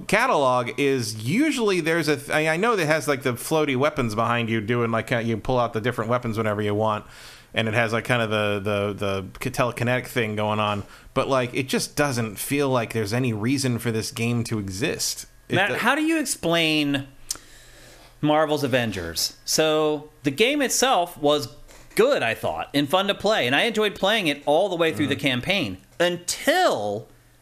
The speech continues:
Speaker 2: it got to the point where the game as a service stuff kicked in, and that was handled so poorly that I didn't play again. And so as a game as a service, it failed for me
Speaker 1: Mm-hmm.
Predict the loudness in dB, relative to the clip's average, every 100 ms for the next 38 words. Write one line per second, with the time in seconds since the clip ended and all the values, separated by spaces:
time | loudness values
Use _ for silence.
0 | 0 2 2 0 0 0 0 2 0 2
1 | 2 2 0 -2 0 2 0 0 0 2
2 | 2 2 0 0 -2 0 -2 -2 0 0
3 | 0 -4 -2 2 2 2 -2 0 2 2
4 | 0 0 -2 0 2 4 2 0 0 -4
5 | -14 -16 0 2 2 2 2 2 0 -4
6 | 0 2 2 2 0 0 2 2 2 -2
7 | -10 -8 2 2 2 0 0 0 0 2
8 | 2 2 -4 0 0 0 -8 2 4 4
9 | 0 0 0 2 0 0 -2 -2 -4